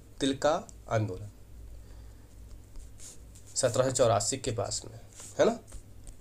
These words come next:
चलिए आगे बढ़ते हैं, इस प्रश्न का सही जो उत्तर था ऑप्शन नंबर सी था। अगला प्रश्न है, ताना भगत आंदोलन कब शुरू हुआ था? कब शुरू हुआ था? पाँच में, चौ-, उन्नीस सौ पाँच में, उन्नीस सौ चौदह में, सत्रह सौ सड़सठ में, अठारह सौ पाँच में। तो इस प्रश्न का जो सही उत्तर था उन्नीस सौ चौदह।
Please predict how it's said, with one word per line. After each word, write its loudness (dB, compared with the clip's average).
चलिए 4
आगे 6
बढ़ते 4
हैं, 2
इस -2
प्रश्न 2
का -2
सही 4
जो 0
उत्तर 2
था 2
ऑप्शन 2
नंबर 0
सी -4
था। -6
अगला 10
प्रश्न 0
है, 2
ताना 10
भगत 4
आंदोलन 4
कब 4
शुरू -4
हुआ -4
था? -12
कब 4
शुरू 2
हुआ 4
था? -4
पाँच 4
में, 2
चौ-, 4
उन्नीस 2
सौ -2
पाँच 4
में, 2
उन्नीस 2
सौ 4
चौदह 4
में, 0
सत्रह 2
सौ 0
सड़सठ -2
में, 4
अठारह 2
सौ -2
पाँच -6
में। -8
तो -4
इस -2
प्रश्न -2
का -2
जो -2
सही 2
उत्तर -2
था 0
उन्नीस -2
सौ -2
चौदह। -6